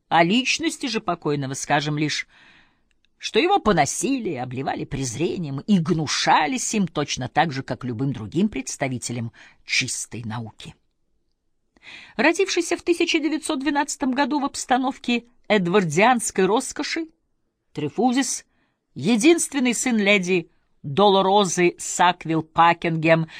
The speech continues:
и Герберта Трефузиса, лепидоптериста и актёра-любителя,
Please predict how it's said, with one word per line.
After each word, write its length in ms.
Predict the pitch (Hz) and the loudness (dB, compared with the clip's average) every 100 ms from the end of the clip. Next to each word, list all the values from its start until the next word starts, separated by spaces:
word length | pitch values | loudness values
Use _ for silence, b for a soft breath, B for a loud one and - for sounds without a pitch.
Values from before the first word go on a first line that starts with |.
| B B | B B
и 120 | 170 | 0
Герберта 680 | 156 160 160 156 143 - 147 | 4 6 6 4 -4 -2 -4
Трефузиса, 840 | 131 131 147 165 170 170 180 185 _ _ _ _ _ _ _ _ _ - | -4 -6 0 2 2 0 0 -2 _ _ _ _ _ _ _ _ _ -2
лепидоптериста 1600 | 175 196 202 - 208 175 185 180 - - 175 165 196 - - 240 | 4 6 4 4 0 4 6 4 0 -4 2 2 2 -4 -2 0
и 480 | 254 - 185 175 175 - | 0 -4 -2 4 2 4
актёра-любителя, 1000 | 165 - - 143 135 123 123 - 202 | -2 -2 -6 -4 -4 -4 -8 -6 -8